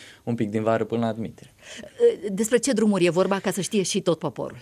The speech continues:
Speaker 1: Ple-, făceam o navetă săptămânală de vreo două sute de kilometri, când, uh, <clears throat>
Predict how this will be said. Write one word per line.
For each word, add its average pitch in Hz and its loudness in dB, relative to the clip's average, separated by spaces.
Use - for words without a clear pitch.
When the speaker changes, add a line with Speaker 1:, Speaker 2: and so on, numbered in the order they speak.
Speaker 1:
Ple-, 127 -2
făceam 143 0
o 135 2
navetă 110 2
săptămânală 117 -2
de 117 -4
vreo 104 0
două 110 2
sute 110 -8
de 98 -4
kilometri, 113 -2
când, 110 -4
uh, 101 -2
<clears throat> 131 -2